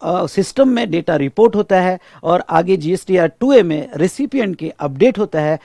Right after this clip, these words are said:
और उसको क्रेडिट मिलता है। लेकिन अब यहाँ पे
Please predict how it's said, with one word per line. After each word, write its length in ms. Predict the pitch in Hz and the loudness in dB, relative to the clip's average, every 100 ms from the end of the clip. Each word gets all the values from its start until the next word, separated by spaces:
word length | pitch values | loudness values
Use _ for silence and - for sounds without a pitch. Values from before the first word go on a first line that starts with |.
| - | -4
और 140 | - 220 | -2 0
उसको 340 | 196 - 214 | -2 -2 -2
क्रेडिट 360 | - 139 165 147 | -2 -6 -8 -2
मिलता 300 | 160 143 120 | -2 -2 -6
है। 200 | 120 - _ - _ 175 | -12 -18 _ -20 _ 4
लेकिन 380 | 214 254 120 - _ _ | 4 4 -2 -12 _ _
अब 160 | 233 254 | 2 4
यहाँ 300 | 254 214 247 | 2 2 0
पे 240 | 220 139 | 0 -2